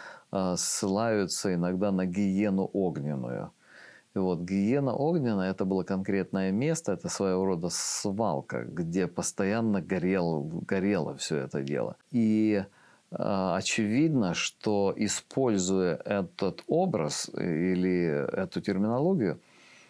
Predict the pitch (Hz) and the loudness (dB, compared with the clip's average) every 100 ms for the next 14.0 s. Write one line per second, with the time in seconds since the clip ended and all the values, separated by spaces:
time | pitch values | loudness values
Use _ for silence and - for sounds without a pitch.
0 | _ - 101 104 104 98 - 127 160 156 | _ -4 0 2 2 2 0 0 0 0
1 | 120 104 107 110 104 113 113 107 117 113 | 0 2 2 0 0 0 2 4 4 4
2 | 113 - 110 104 117 107 101 90 107 95 | 2 0 -2 2 2 4 2 2 2 2
3 | - - 101 101 98 98 - - 196 90 | 0 -2 0 0 2 2 0 0 0 0
4 | - 98 92 101 107 90 62 - - - | 0 0 0 2 2 0 -2 -8 -18 -20
5 | - - - - 104 107 104 104 101 120 | -20 -20 -14 -4 0 2 2 2 2 2
6 | - 123 117 107 110 104 110 110 110 110 | 0 0 0 0 -2 0 2 2 2 4
7 | 110 107 107 101 - 110 - 120 131 135 | 4 2 2 0 -2 -2 0 0 2 2
8 | 98 95 107 98 87 - 101 87 - - | 0 -2 0 0 -2 -2 0 0 -4 -20
9 | - - - 120 127 127 - 98 110 110 | -20 -10 -2 0 0 -2 -6 -2 2 4
10 | 101 95 - - 101 98 92 95 101 117 | 2 0 -2 -4 0 2 2 4 4 2
11 | - 98 - 90 78 80 - - 85 101 | 0 -2 -2 -2 0 -2 -4 -6 -2 0
12 | 92 90 85 85 95 87 82 - - - | 2 2 0 0 0 0 -2 -6 -6 -2
13 | 98 104 85 - - 95 98 90 76 | 0 0 0 -2 -2 0 0 0 -2